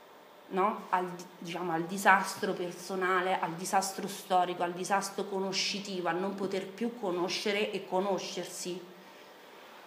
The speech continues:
E la poesia, che cito sempre come un po' il simbolo del Novecento, no? Dove ogni verità si sgretola, non chiederci la parola che squadri da ogni lato l'animo nostro informe, proprio quest'idea della corazza che ritorna, questa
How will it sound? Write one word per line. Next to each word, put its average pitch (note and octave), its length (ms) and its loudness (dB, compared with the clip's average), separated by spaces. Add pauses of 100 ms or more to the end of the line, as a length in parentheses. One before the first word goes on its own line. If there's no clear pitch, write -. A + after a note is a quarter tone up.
(680)
E A#3+ 340 6
la G3 120 6
poesia, G#3 720 4
che F#3 200 -6
cito G#3+ 300 -2
sempre A3+ 360 4
come F#3+ 160 0
un F#3 140 2
po' A3 200 4
il F#3+ 200 4
simbolo A3 480 0
del F#3 160 2
Novecento, F#3+ 840 4
no? G3+ 180 4
Dove F#3+ 200 4
ogni G3+ 200 0
verità F#3+ 380 0
si A3 240 -4
sgretola, G3 640 2
non G3+ 280 0
chiederci G3 500 0
la F#3+ 120 4
parola G3 680 4
che F#3+ 100 -4
squadri G3+ 540 4
da F#3+ 160 4
ogni G#3+ 360 0
lato F#3+ 380 4
l'animo G3 420 2
nostro F#3 380 0
informe, F#3 580 2
proprio G3 280 0
quest'idea F#3+ 420 -2
della F#3 240 6
corazza F#3+ 500 2
che F3+ 120 -2
ritorna, F3+ 640 4
questa F3+ 440 2